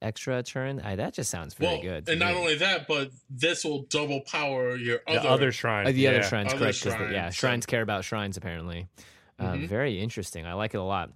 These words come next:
Speaker 1: All right, we have one more card in the pack. March of the Machines, three in the blue for an enchantment.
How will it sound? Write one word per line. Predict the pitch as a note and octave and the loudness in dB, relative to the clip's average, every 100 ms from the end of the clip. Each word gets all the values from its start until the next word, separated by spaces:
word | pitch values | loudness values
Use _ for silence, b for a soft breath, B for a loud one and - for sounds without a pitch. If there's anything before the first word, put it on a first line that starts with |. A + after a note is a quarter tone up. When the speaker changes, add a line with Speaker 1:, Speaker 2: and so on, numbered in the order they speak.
| - | -4
Speaker 1:
All | |
right, | G2 | -2
we | G2+ | 2
have | B2 A2 | 2 2
one | C#3 F3 | 2 4
more | D#3+ | 2
card | B2+ C3 B2 | 4 2 2
in | A2+ | 0
the | G#2 | -2
pack. | A#2 G#2+ - _ b b b | 2 2 0 _ b b b
March | - D3 D#3 - - | 0 2 2 0 -2
of | B2 | -2
the | B2+ | 0
Machines, | C3+ - D#3 D#3+ D3 B2+ G#2+ | 0 0 2 2 2 0 -2
three | - C3+ D3 | 0 2 4
in | |
the | C#3 | 2
blue | G#2 C3+ | 2 0
for | B2+ A#2+ | 2 0
an | |
enchantment. | A2 G#2 - C3+ C#3 B2 A#2 - | -2 -2 -2 0 0 0 -2 -4